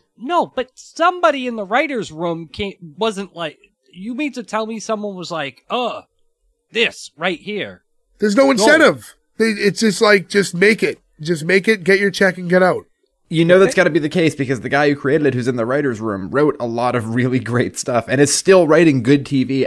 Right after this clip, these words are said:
Speaker 3: as we speak. Like, there is new episodes of his show on the air every week that are very funny. So this is a weird outlier that makes me feel like he just, either he was, like, a huge Dennis Quaid fan and just wanted to work with him, so he took on the project, or he just needed a new house. Like, that's gotta be what this was.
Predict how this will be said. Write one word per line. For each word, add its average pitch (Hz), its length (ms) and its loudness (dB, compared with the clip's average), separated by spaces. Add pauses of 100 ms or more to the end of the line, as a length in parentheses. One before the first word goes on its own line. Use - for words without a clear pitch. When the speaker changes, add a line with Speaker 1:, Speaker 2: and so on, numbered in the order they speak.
Speaker 3:
as 113 280 -2
we 117 140 -2
speak. 101 500 -8
Like, 107 180 -6
there 139 180 6
is 120 420 -6
new 139 400 4
episodes 127 540 -4
of 101 100 -10
his 104 260 -6
show 107 520 -4
on 104 320 -6
the 98 120 -8
air 87 360 -6
every 101 220 -6
week 95 260 -6
that 98 100 -6
are 98 80 -6
very 101 380 -4
funny. 90 400 -10 (500)
So - 100 -8
this 131 240 0
is 156 120 0
a 143 80 4
weird 123 320 0
outlier 98 520 -4
that 95 220 -8
makes 117 380 -4
me 110 80 -8
feel 104 180 -6
like 98 200 -4
he 110 140 -6
just, 101 320 -8 (480)
either 123 280 0
he 135 100 2
was, 139 140 0
like, 131 120 -6
a 131 40 -2
huge 120 360 -4
Dennis 117 280 -6
Quaid 101 260 -6
fan 110 240 -4
and 104 80 -8
just 101 140 -12
wanted 104 180 -10
to 101 80 -12
work 101 240 -8
with 113 100 -8
him, 117 180 -6
so 104 100 -12
he 92 40 -12
took - 160 -10
on 95 180 -10
the - 60 -14
project, 131 680 -6
or 107 180 -4
he 104 160 -8
just 107 420 -6
needed 110 240 -4
a 110 60 -2
new 101 160 -4
house. 87 400 -10
Like, 101 160 -12
that's 117 180 -4
gotta 131 240 2
be 117 140 -2
what 104 160 -4
this 90 180 -12
was. 78 340 -14